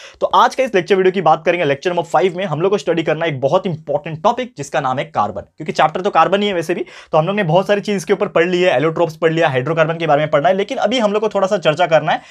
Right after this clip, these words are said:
कार्बन के बारे में कि कार्बन क्या होता है, कैसे रिएक्ट करता है, इसके कुछ प्रॉपर्टीज के बारे में and इसके कुछ कैटेगरीज के बारे में हम लोग पढ़ाई करेंगे। ठीक है, तो कार्बन, तो सबसे पहली बात कार्बन के बारे में कुछ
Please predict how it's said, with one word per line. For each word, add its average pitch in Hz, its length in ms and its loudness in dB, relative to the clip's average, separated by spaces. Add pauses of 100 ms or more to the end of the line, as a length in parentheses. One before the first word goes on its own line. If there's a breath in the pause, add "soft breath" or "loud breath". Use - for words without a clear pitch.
(220 loud breath)
कार्बन 208 400 4
के 233 120 -2
बारे 127 260 2
में 98 100 -12
कि - 120 -20
कार्बन 156 360 2
क्या 160 160 0
होता 165 260 0
है, 175 100 0
कैसे 165 300 -4
रिएक्ट 147 320 2
करता 170 220 0
है, 214 40 6
इसके 202 140 -4
कुछ 208 140 -6
प्रॉपर्टीज 160 420 0
के 175 100 -6
बारे 143 180 2
में 170 100 0
and 220 220 2 (280 loud breath)
इसके 139 260 0 (880)
कुछ 170 240 0
कैटेगरीज 185 920 2
के 220 100 2
बारे 170 180 2
में 170 80 -4
हम 160 100 -2
लोग 185 120 0
पढ़ाई 120 240 2
करेंगे। 104 260 -4
ठीक 220 180 -6
है, - 80 -6 (240 soft breath)
तो 240 60 -10
कार्बन, 208 380 2 (180)
तो 214 60 -8
सबसे 240 240 -6
पहली 269 160 -2
बात 247 180 2
कार्बन 202 280 0
के 233 80 -2
बारे 214 160 4
में 214 100 -4
कुछ 208 180 -6